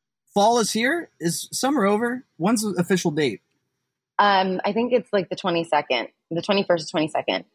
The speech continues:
Speaker 1: All right. So what are we looking forward to this fall? Anything that you're like, are you going on a trip?
Speaker 2: Ugh.
Speaker 1: Obviously, the
Speaker 2: Yes.
Speaker 1: premiering.
Speaker 2: Well, first, I'm, I'm excited for layers.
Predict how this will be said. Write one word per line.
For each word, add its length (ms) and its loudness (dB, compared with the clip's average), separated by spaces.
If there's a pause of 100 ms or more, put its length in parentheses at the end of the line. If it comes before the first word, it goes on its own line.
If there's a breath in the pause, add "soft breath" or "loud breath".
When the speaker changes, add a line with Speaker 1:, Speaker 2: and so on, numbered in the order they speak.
Speaker 1:
All 100 0
right. 160 2
So 140 2
what 260 4
are 60 4
we 140 4
looking 360 2
forward 380 0
to 220 2
this 240 -2
fall? 400 -2
Anything 480 2
that 160 0
you're 160 2
like, 400 2 (180)
are 80 -4
you 80 0
going 220 4
on 100 2
a 60 0
trip? 420 2
Speaker 2:
Ugh. 160 4 (320 loud breath)
Speaker 1:
Obviously, 400 2
the 120 4
Speaker 2:
Yes. 300 4 (300)
Speaker 1:
premiering. 400 2
Speaker 2:
Well, 240 4
first, 400 0
I'm, 160 -2
I'm 220 0
excited 420 0
for 160 0
layers. 460 2